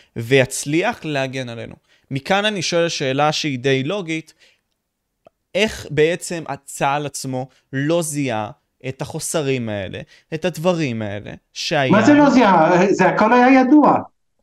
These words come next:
Speaker 2: הכל היה ידוע. יש דוחות של מבקר המדינה, דוחות של בריק, דוחות של מבקר משרד הביטחון, הכל המסמכים היו על השולחן, אבי וייס צועק,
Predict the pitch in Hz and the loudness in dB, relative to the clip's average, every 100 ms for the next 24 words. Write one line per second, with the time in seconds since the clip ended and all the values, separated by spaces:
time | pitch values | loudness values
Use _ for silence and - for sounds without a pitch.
0 | _ _ _ _ _ - 175 185 247 233 | _ _ _ _ _ -2 2 2 4 4
1 | 262 233 208 233 226 285 294 185 202 - | 6 4 4 4 4 4 6 6 4 2
2 | 208 208 226 226 240 240 240 233 240 240 | 0 4 2 4 4 4 4 2 4 6
3 | 247 254 220 202 208 175 - 440 453 254 | 6 6 6 4 4 4 4 2 2 0
4 | 220 220 208 220 - - - - - 170 | 0 4 4 4 -2 -18 -20 -4 0 2
5 | 233 262 233 233 240 254 262 - 247 262 | 4 6 4 4 6 6 6 6 4 6
6 | 269 262 262 220 208 214 - _ - 185 | 4 4 2 4 4 4 -2 _ 0 2
7 | 190 247 269 277 277 277 262 - 254 254 | 4 4 6 6 6 6 4 6 6 6
8 | 240 247 247 247 254 - 214 214 - 220 | 6 6 4 2 0 4 4 4 2 2
9 | 262 247 247 240 233 226 | 4 4 2 4 2 2